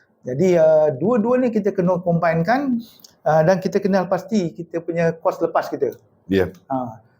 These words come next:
Speaker 1: jadi, ah, dia tak semudah tu. Sebab tu kadang-kadang kita kena mix up.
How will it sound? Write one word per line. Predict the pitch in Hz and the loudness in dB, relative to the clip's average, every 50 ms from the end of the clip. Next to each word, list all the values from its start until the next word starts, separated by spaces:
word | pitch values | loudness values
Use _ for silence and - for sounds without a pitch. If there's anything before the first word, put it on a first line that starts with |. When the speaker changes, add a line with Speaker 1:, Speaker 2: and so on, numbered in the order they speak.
| _ _ | _ _
Speaker 1:
jadi, | - - 147 190 208 196 185 175 | -4 -2 2 2 4 4 4 4
ah, | 170 170 170 165 160 160 160 156 165 - - | 4 4 2 2 0 -2 -4 -8 -12 -16 -16
dia | - 175 156 180 185 | -6 -2 0 0 2
tak | 180 190 170 165 160 | 2 0 0 0 0
semudah | 170 170 175 170 170 | 0 0 0 0 0
tu. | 190 165 - | 0 0 0
Sebab | 151 151 151 151 - | 0 0 0 2 0
tu | 175 | 0
kadang-kadang | 156 - 156 156 160 147 160 156 175 175 170 165 156 | 0 2 2 2 2 2 0 0 0 0 0 -2 -4
kita | - 147 143 - 147 | -6 -8 -8 -8 -4
kena | - 151 143 147 143 | -2 0 0 2 2
mix | 151 156 156 - | 0 0 0 0
up. | - - - - - - | 0 0 0 -2 -6 -14